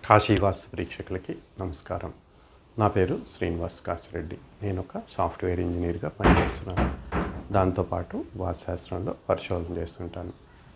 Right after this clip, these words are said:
ప్రజలకి వాస్తుశాస్త్రంపై అవగాహన కలిగించడానికి ఈ YouTube ఛానల్ని స్థాపించడం జరిగింది. దానిలో భాగంగా ఇంతకుముందు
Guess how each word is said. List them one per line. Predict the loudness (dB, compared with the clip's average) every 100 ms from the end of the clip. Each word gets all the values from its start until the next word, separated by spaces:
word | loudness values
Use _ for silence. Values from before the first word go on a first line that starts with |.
| -6
ప్రజలకి | 0 4 4 2 -4
వాస్తుశాస్త్రంపై | 0 0 0 -2 -2 -2 0 2
అవగాహన | 4 2 2 2
కలిగించడానికి | 2 2 2 -2 -2 -2 -2 -4 -8 -8 -4
ఈ |
YouTube | 0 2 2 4
ఛానల్ని | 4 4 2 -4
స్థాపించడం | -6 2 2 2 -2 -2 -2
జరిగింది. | 0 0 0 -2 -4 -6 -8 -14 -8 4
దానిలో | 4 6 4
భాగంగా | 4 2 0
ఇంతకుముందు | 0 0 0 0